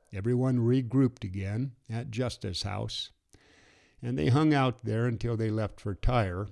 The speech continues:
on Sunday morning. They took the coastal route, took the coastal route south through Sarepta and got to Tyre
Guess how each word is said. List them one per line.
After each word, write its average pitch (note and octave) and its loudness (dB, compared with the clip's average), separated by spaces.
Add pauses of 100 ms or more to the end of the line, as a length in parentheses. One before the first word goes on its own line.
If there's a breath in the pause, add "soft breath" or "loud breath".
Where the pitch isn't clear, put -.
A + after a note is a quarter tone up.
(200)
on G2 -4
Sunday G2 -4
morning. F#2+ -4 (1500 soft breath)
They G2+ -2
took - -4
the G#2 -4
coastal A2+ 0
route, A2+ 0 (600)
took - -4
the G2+ -4 (180)
coastal A#2 -2
route G2+ -2 (480 soft breath)
south A#2 -4 (280)
through G2+ -2
Sarepta A2+ -4 (600 soft breath)
and B2+ 0
got A#2+ -4
to A2 -6
Tyre G#2 -2